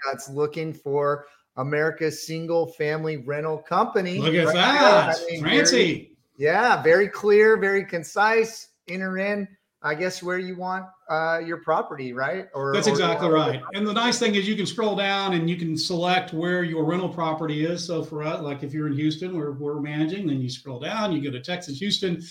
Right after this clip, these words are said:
Speaker 2: and then boom, our page flips up and you can see properties that we have available for our residents. You can get a feel for our clients. So if you scroll down there, you can see that. If you go all the way down the page, on the scroll down to the map, right? And you'll see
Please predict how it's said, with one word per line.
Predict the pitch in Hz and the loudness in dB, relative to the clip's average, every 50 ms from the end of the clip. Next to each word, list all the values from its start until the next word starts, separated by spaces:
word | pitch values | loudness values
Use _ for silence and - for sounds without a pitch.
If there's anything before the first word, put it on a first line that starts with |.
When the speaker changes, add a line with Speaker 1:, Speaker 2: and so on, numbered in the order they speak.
| - - - - - - | -18 -20 -20 -20 -12 -6
Speaker 2:
and | 156 | -2
then | 151 147 143 139 | -2 0 0 2
boom, | 131 185 190 190 196 190 180 170 | 2 2 4 4 4 4 4 4
our | 156 156 156 156 156 156 - | 4 4 4 4 2 0 -2
page | - 156 143 139 135 - | -2 -2 -2 -4 -6 -8
flips | 135 135 127 - - | -10 -10 -10 -8 -4
up | 208 214 214 - - - | -2 0 0 0 0 0
and | 143 143 | 0 0
you | 139 139 | 0 0
can | 139 127 | -2 -4
see | 127 - 165 156 139 - | -6 -4 -4 -4 -4 -4
properties | - 170 165 165 165 160 147 156 | -4 -6 -4 -2 -2 -2 -2 -2
that | 156 | -2
we | 151 147 | -4 -4
have | 147 156 143 139 | -2 -2 -2 -2
available | 143 143 151 151 151 151 156 151 139 | -2 -2 -2 -2 -2 -2 -2 -4 -4
for | - - 131 | -6 -8 -8
our | 123 120 123 | -8 -8 -6
residents. | 135 160 180 196 - 190 202 196 190 156 - - - | -4 -2 -2 -2 -2 -2 -2 -4 -4 -6 -6 -8 -10
You | 131 | -8
can | 127 139 135 | -6 -4 -4
get | 139 143 131 | -4 -4 -4
a | 131 | -6
feel | - - 151 139 139 | -4 -4 -4 -4 -4
for | 135 - 123 | -6 -8 -12
our | 117 - | -16 -16
clients. | - - 180 185 196 196 185 170 160 - - - - - - - - - - _ | -14 -4 0 0 2 4 2 2 2 0 -4 -6 -12 -18 -20 -20 -20 -20 -18 _
So | - - 147 139 139 | -6 -4 -2 0 0
if | 135 131 - | 0 -2 -2
you | 131 | -4
scroll | 135 - - 175 165 160 | -6 -2 2 4 6 6
down | 160 156 156 151 151 | 6 6 6 6 6
there, | 156 151 143 | 6 4 4
you | 143 139 | 2 2
can | 143 139 | 0 0
see | 135 - - 165 156 | 0 2 2 2 2
that. | 151 139 131 131 131 | 2 2 0 0 0
If | 123 131 | -2 -2
you | 135 | -2
go | 139 143 139 | 0 0 0
all | 139 139 | 0 -2
the | 139 | -2
way | 139 135 | -2 -2
down | 131 139 139 | -2 -2 -2
the | 135 127 127 - 151 | -4 -4 -6 -8 -6
page, | 139 139 135 131 127 | -4 -2 -2 -2 -2
on | 139 131 | -2 -2
the | 127 123 | -4 -4
scroll | - - 156 143 139 | -4 -4 -4 -4 -2
down | 135 139 139 139 139 135 | -2 -2 0 0 0 0
to | 131 127 123 120 - _ _ _ _ _ | 0 -2 -4 -6 -8 _ _ _ _ _
the | - 131 | -2 0
map, | 143 160 170 165 160 147 - - - | 2 4 4 4 4 2 0 -4 -6
right? | 135 135 135 151 160 160 | -8 -4 -2 -2 -2 -2
And | 160 151 | -4 -6
you'll | 131 127 | -8 -8
see | 131 - - 160 151 139 - | -6 -4 -2 -2 -2 -2 -4